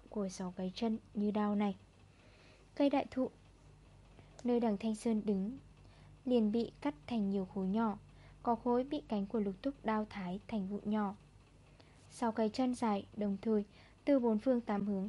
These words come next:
tập kích Đằng Thanh Sơn. Quả là có thông minh, mới vậy đã phát hiện nhược điểm của chiêu này. Đằng Thanh Sơn lộ ra một tia cười. Chiêu Phách Sơn này có nhược điểm. Trước kia,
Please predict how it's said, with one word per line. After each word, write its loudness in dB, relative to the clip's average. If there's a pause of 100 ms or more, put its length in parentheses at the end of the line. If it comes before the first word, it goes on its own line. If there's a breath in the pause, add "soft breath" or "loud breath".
tập -2
kích 0 (100)
Đằng -2
Thanh -2
Sơn. 0 (1000)
Quả -2
là -6
có -8
thông -2
minh, 0 (680 loud breath)
mới 2
vậy 0
đã -4
phát -6
hiện -4
nhược 0
điểm 0
của -6
chiêu -2
này. 0 (480 loud breath)
Đằng -2
Thanh 0
Sơn 0 (140)
lộ -4
ra -4
một -2
tia 0
cười. 2 (880)
Chiêu -2
Phách 0
Sơn 0
này 2
có -6
nhược -2
điểm. 4 (680 loud breath)
Trước 0
kia, 2